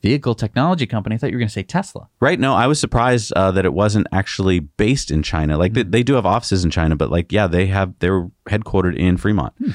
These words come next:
Speaker 2: So Pony will be operating a fleet of a hundred autonomous taxis starting in Guangzhou. As of April of this year, Pony's autonomous vehicles have driven over eleven million kilometers, with two hundred thousand kilometers being driven without a safety driver.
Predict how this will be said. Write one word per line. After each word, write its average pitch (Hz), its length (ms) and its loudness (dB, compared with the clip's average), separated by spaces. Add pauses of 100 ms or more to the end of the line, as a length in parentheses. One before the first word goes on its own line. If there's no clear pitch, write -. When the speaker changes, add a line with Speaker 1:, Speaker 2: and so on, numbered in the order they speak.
(120)
Speaker 2:
So - 120 -2
Pony 139 300 2
will 170 160 4
be 127 120 2
operating 107 420 0
a 92 40 -2
fleet 117 300 0
of 87 100 0
a 82 60 -2
hundred 135 420 0
autonomous 107 480 0
taxis 98 480 -4
starting 110 380 0
in 104 100 2
Guangzhou. 82 640 -2
As 135 180 0
of 156 140 -2
April 113 300 2
of 95 80 0
this 95 180 -2
year, 95 180 0
Pony's 120 440 0
autonomous 101 420 0
vehicles 92 400 -2
have 87 140 -2
driven 92 260 0
over 90 320 -2
eleven 98 580 2
million 110 320 4
kilometers, 82 680 -2
with 98 140 0
two 143 140 2
hundred 127 280 2
thousand 131 380 2
kilometers 92 440 0
being 90 380 0
driven 87 340 0
without 87 480 -2
a 95 60 -6
safety 98 340 -2
driver. 64 400 -8